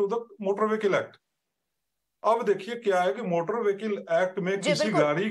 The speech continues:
Speaker 1: का age decide करने का power केवल central government के पास है। मीन्स कि वो एज जो होता है उसका decide जो, अ, जो करते हैं गाड़ियों का, वो section फिफ्टी नाइन में, और ये power केवल central गवर्नमेंट के पास। तो universally पूरे country में गाड़ी का जो एज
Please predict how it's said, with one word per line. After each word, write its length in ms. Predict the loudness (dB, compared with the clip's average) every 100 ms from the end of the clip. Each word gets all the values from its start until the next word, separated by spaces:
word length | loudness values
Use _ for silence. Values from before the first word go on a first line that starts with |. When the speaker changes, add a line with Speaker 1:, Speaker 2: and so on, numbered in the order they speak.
| -2
Speaker 1:
का 180 | -4 -6 _ 0
age 340 | 2 2 -2
decide 460 | -6 -2 0 0 -2
करने 280 | -2 -2
का 120 | 0 0
power 300 | 2 0 0
केवल 300 | -2 -2 -2
central 320 | -2 -2 0
government 360 | 0 0 -2
के 60 | -6
पास 320 | -6 -8 -10 -14
है। 60 | -18 _ _ _ _ _ _ _ _ _ _ -2
मीन्स 240 | 0 0
कि 180 | 0 0
वो 320 | 4 4 2 0
एज 280 | 0 0
जो 180 | -2 -2
होता 360 | -2 2 4 4
है 120 | 4
उसका 260 | -2 -2 -2
decide 560 | -2 -2 0 0 -4
जो, 160 | -8 -8
अ, 360 | -2 0 2
जो 160 | 2 -2
करते 340 | -2 -2 0
हैं 160 | 0 2
गाड़ियों 300 | 0 0 -2
का, 400 | 0 0 0 -4 _ _ _ -4
वो 100 | -2
section 360 | -2 -4 -2 -2
फिफ्टी 320 | -2 -2 0
नाइन 280 | 2 0 0
में, 120 | 2
और 180 | 2 0
ये 80 |
power 300 | 0 0 0
केवल 260 | -2 -2 -2
central 300 | -2 -2 -2
गवर्नमेंट 320 | 0 -2 -4
के 60 | -8
पास। 380 | -10 -12 -14 _ _ _ _ _ _ _ 0
तो 260 | 2 2 2
universally 720 | 0 2 2 2 -2 -2 -4
पूरे 320 | -2 0 0
country 460 | 0 -4 -4 -4
में 220 | 0 2 2
गाड़ी 280 | 2 0
का 120 | -2 -2
जो 180 | 0
एज 260 | -2 -2 -4